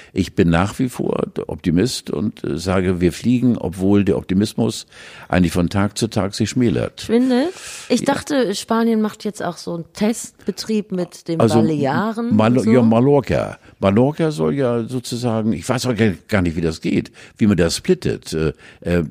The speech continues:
Speaker 1: Malle soll also angeblich schon sich bereit erklärt haben, kommt, äh, ihr ganzen verschluckten Vollidioten, kommt wieder.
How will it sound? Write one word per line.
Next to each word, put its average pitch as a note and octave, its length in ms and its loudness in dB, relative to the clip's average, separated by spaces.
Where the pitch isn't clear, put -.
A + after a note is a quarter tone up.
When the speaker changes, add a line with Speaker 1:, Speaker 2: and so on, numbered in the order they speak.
Speaker 1:
Malle F2+ 420 2
soll E3+ 260 -2
also A#2+ 260 0
angeblich B2 540 0
schon A#2 320 0
sich A2+ 180 -4
bereit G#2 280 0
erklärt G#2+ 340 0
haben, F2 420 2
kommt, C3 440 -2
äh, - 340 -2
ihr F2+ 380 2
ganzen G2 340 0
verschluckten F#2 520 -4
Vollidioten, F#2 580 2
kommt E2+ 260 -2
wieder. B2+ 320 0